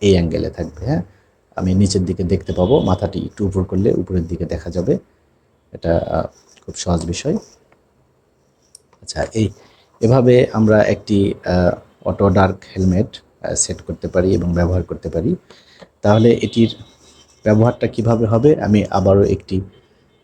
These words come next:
আহ, রিপিট করছি যে আমাদের এই, এটা মাথা সেট করার পরে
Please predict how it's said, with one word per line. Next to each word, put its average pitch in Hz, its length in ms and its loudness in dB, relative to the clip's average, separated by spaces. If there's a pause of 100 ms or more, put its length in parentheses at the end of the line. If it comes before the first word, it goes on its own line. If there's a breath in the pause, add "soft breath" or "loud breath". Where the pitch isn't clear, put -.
(140)
আহ, 87 380 2 (1120)
রিপিট 104 260 0
করছি 175 400 -2 (480 soft breath)
যে 98 240 2
আমাদের 117 480 2 (100)
এই, 101 260 2 (720)
এটা 107 220 2
মাথা 104 280 2
সেট - 400 0
করার 120 300 2
পরে 107 380 0